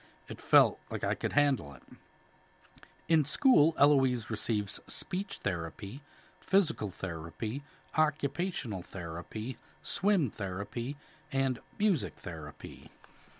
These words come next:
Through the champ one community, the Dorings know of another little girl with the same protein deficiency who cannot walk,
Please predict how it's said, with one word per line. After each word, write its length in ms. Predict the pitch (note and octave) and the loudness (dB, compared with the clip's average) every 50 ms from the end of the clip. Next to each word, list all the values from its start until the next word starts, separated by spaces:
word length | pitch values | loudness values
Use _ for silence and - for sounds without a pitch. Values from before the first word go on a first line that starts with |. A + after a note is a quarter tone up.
| - - | -20 -10
Through 260 | - - C#3 D3+ E3+ | -2 2 4 4 4
the 100 | D3+ C#3+ | 2 0
champ 440 | C3+ - - C#3+ C#3 C#3 C3+ - - | 0 0 0 2 2 0 0 0 2
one 260 | D3 D3 C#3 C3+ B2+ | 4 4 4 4 4
community, 580 | A2+ - - A#2+ C#3+ E3 D3+ G#2+ E2+ F2 F#2+ G#2+ | 0 -2 -2 0 2 2 2 0 -2 -4 -6 -4
the 120 | A2 A#2 | -2 -2
Dorings 540 | A2 A#2 D3 E3+ D#3+ C#3 B2 B2 A#2+ A2+ A2 | 2 4 4 6 6 6 4 2 0 0 0
know 360 | A#2+ C3+ C3 A#2 A2 A#2 A#2+ - - - _ _ | 2 4 4 4 4 2 -2 -4 -10 -20 _ _
of 140 | - C3 A#2 | -2 0 2
another 420 | B2 A#2+ B2+ C#3+ E3+ F3 E3+ E3+ | 4 4 6 6 6 6 4 2
little 320 | E3 D#3 D#3 D3+ C#3 C3 B2+ | 2 4 4 4 4 4 2
girl 380 | A2 A2+ F#2+ F2 F#2 G#2+ B2 | 2 0 0 0 0 0 -2
with 180 | A#2 A2 A2 - | -2 -2 -2 -2
the 100 | - G#2+ | -4 -6
same 360 | - - - C3+ C3 C3+ C3 | -4 0 0 2 2 2 0
protein 560 | - - - E3 E3 D#3 - - E3+ E3 D#3+ | 0 0 2 2 2 2 0 -2 -2 0 0
deficiency 760 | D3 D3 C#3+ - G3+ F3 - - F#2 - - - F2+ F2+ A#2 - - - - - - - _ | 0 0 0 0 0 0 -2 -4 -8 -8 -8 -6 -6 -8 -8 -10 -14 -20 -20 -20 -20 -10 _
who 120 | - A#2+ A2+ | -4 -4 -2
cannot 420 | - C3 B2 B2+ B2 A#2+ - - | 0 0 2 2 2 0 2 4
walk, 380 | D#3 D#3 C#3+ G2 D#2+ - - | 4 4 4 4 2 -4 -10